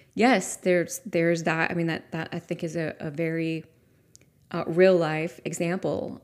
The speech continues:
of what can happen right now if we aren't in control of ourselves. But, you know, then you think about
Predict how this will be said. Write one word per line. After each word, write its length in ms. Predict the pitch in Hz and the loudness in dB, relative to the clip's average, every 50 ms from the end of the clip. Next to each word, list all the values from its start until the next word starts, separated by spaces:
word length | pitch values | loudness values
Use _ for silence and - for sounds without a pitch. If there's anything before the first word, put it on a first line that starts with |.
| - | -8
of 400 | - 165 165 160 156 156 160 - | -6 -4 -4 -4 -4 -6 -4 2
what 180 | 180 180 165 - | 2 2 2 2
can 120 | - 156 | -2 -6
happen 440 | 147 - 165 160 214 - 190 170 147 | -6 -6 -6 -8 -6 -4 -4 -4 -4
right 220 | 151 147 - - | -4 -6 -6 -6
now 360 | 139 147 147 151 160 196 226 - - - - - - | -6 -6 -6 -6 -6 -6 -8 -8 -12 -20 -20 -12 -6
if 220 | - 175 175 - 180 | -4 -2 -2 0 0
we 160 | 180 170 - | 0 0 0
aren't 580 | - 170 165 156 - - - - - - - - - | -4 -6 -6 -6 -6 -8 -6 -6 -6 -6 -6 -8 -8
in 120 | - 170 | -8 -6
control 360 | 170 170 160 - - 160 165 175 | -6 -6 -8 -6 -6 -4 -4 -4
of 80 | 170 | -4
ourselves. 540 | 160 156 170 - - - - - - 190 - | -4 -6 -6 -6 -6 -8 -8 -8 -10 -10 -4
But, 360 | - 190 180 160 - - - - - - _ _ _ _ _ _ | 0 2 2 2 2 -2 -10 -20 -20 -20 _ _ _ _ _ _
you 100 | - 202 | -2 2
know, 120 | 202 196 180 | 2 4 4
then 160 | 185 214 214 | 4 4 4
you 80 | 202 202 | 4 4
think 220 | 208 214 208 220 | 2 2 0 2
about 600 | 220 185 185 175 175 170 160 151 - - - - | 2 2 2 2 2 2 0 0 -2 -4 -10 -20